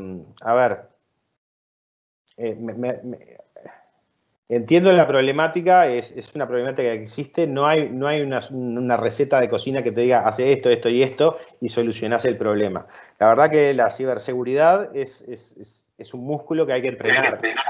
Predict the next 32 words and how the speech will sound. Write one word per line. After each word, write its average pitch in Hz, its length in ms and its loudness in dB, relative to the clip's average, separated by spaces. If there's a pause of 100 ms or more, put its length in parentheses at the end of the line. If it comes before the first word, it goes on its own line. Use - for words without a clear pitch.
(380)
y 127 80 -10
no 135 100 0
vas 156 180 4
a 147 60 0
salir 143 300 -2
a 127 60 0
correr 131 260 -2
una 131 120 -2
maratón 123 380 -2
el 127 120 -6
primer 113 340 -4
día. 98 380 -8 (280)
Entonces, 131 560 -2
lo 120 400 -2
que 117 80 -2
a 113 60 0
mí 151 80 -4
se 139 100 -4
me 165 100 2
ocurre 175 460 4
es - 160 0
que, 151 480 2 (180)
desde 127 200 -4
el 127 60 -4
punto 160 200 0
de 151 80 4
vista 151 140 2
de 139 40 0
negocio, 147 460 2
vean 139 240 0
qué - 120 -2
controles 147 580 0